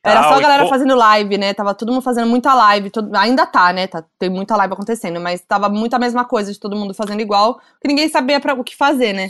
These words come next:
Speaker 2: Pois é, e aí uma ga-, a galera começou a se mexer, principalmente a galera do humor, né? Tipo, o, o quadro que o Adnet faz lá, que o programa dele é no Globoplay, tipo,
Speaker 1: Muito legal.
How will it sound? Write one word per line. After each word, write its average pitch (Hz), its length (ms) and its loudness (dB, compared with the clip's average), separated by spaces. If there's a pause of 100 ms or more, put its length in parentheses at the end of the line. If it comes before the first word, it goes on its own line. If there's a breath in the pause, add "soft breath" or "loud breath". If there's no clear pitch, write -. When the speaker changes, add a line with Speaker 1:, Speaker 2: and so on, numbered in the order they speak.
Speaker 2:
Pois 139 200 -2
é, 165 220 2
e 123 60 4
aí 113 160 2
uma 131 180 -2
ga-, 131 180 0
a 120 60 -2
galera 120 240 0
começou 139 240 -10
a - 20 -10
se - 120 -14
mexer, 165 420 -6
principalmente 220 480 -8
a 214 60 0
galera 208 240 -2
do 190 100 -8
humor, 170 240 -2
né? 127 160 -6
Tipo, - 220 -10
o, 107 260 -8
o - 20 -10
quadro 120 380 -2
que - 100 -10
o 123 200 -2
Adnet 113 420 -4
faz 110 300 -2
lá, 107 160 -4
que - 80 -20
o - 40 -20
programa 110 320 -6
dele 110 180 -6
é 113 40 -10
no 110 140 -10
Globoplay, 113 680 -6
tipo, 156 400 -12
Speaker 1:
Muito 175 220 -6
legal. 170 420 -2